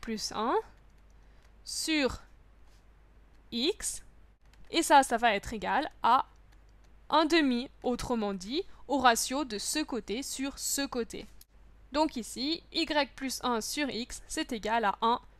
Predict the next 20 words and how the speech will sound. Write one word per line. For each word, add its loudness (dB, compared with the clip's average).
sur 0
deux. 2
Ensuite, -2
on -2
nous 0
demande 4
d'établir 0
l'équation 0
de 0
la 2
droite 2
sous -6
la -2
forme 0
y -4
égale 0
M -2
X -8
plus -10
b. -8